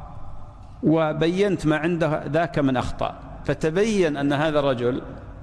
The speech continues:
قد فتح السماعة وذاك الشخص موجود، وحصلت بيني وبين الشخص الآخر من القطيعة ومن البغضاء الشيء ال-، ال-، الكثير. ولذلك يحرم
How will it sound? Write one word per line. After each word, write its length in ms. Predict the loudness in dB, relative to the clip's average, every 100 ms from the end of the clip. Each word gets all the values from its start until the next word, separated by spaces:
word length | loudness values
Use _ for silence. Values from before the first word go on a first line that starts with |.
| -2
قد 140 | -2
فتح 360 | 0 -2 0 -2
السماعة 680 | -2 0 4 4 4 2 -4 -6 -14 -16 -14 -2
وذاك 340 | 0 2 0 -2
الشخص 400 | -2 0 0 0
موجود، 500 | 0 0 -2 -6 -10 -10 -12 -14 -14 -14 -16 -16 -18 -6 0
وحصلت 720 | 2 2 0 2 0 -2 0
بيني 400 | 2 2 4 4
وبين 520 | 4 4 2 2 0 -4 -12 -14 -14 -16 -12 -8
الشخص 380 | -2 -2 -2 -2
الآخر 500 | 2 0 0 -2 0
من 320 | 2 2 0 -2
القطيعة 720 | 0 0 0 0 2 2 4
ومن 240 | 4 4
البغضاء 760 | 2 0 0 2 2 2 -4 -10 -10 -12 -12 -8 -2
الشيء 380 | 0 2 2 4
ال-، 200 | 2 2
ال-، 280 | 2 0 2
الكثير. 440 | -2 0 -2 -4 -8 -12 -16 -18 -8
ولذلك 460 | -2 2 2 0 0
يحرم 500 | 0 2 2 2